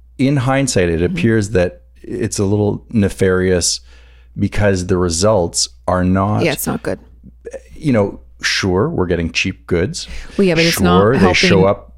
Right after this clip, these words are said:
Speaker 1: like, two seconds after you fart the order out, the, the order shows up at your
Speaker 2: Yeah.
Speaker 1: doorstep.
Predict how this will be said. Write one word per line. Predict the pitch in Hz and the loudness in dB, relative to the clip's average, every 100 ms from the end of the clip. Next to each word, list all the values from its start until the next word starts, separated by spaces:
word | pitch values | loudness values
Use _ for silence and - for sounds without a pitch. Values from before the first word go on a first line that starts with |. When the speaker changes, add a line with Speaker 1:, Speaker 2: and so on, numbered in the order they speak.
| - - | -12 -4
Speaker 1:
like, | 87 - | -4 -2
two | 123 | 0
seconds | 113 113 107 95 | 2 2 2 0
after | 95 - | 0 -2
you | 85 | -2
fart | - 95 - | 0 -2 0
the | 90 | 0
order | 90 90 80 | 2 2 0
out, | 82 - | 0 -2
the, | 80 73 - - | -4 -4 -8 -6
the | 85 | -2
order | 85 82 | -2 -2
shows | 90 82 | -2 -2
up | 80 | -2
at | |
your | 87 | -2
Speaker 2:
Yeah. | 80 | -2
Speaker 1:
doorstep. | 78 80 87 - | 0 0 0 -4